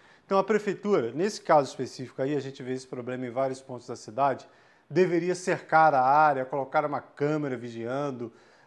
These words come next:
é, sinalização, algum tipo de situação deve ser feita, porque senão é tira lixo e os mal educados aí voltam a depositar lixo no local. E ao lado da upa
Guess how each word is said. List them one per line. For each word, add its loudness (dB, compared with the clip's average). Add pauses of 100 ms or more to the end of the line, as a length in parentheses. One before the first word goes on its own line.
(100)
é, -4
sinalização, -2 (320)
algum -6
tipo -8
de -12
situação -6
deve -4
ser -8
feita, -10
porque -12
senão -6 (340)
é -10
tira 2
lixo -4 (240)
e -6
os -6
mal 4
educados 4
aí -4 (120)
voltam 2
a -6
depositar -2
lixo -10
no -10
local. -10 (440)
E -6
ao 2
lado 6
da 0
upa -4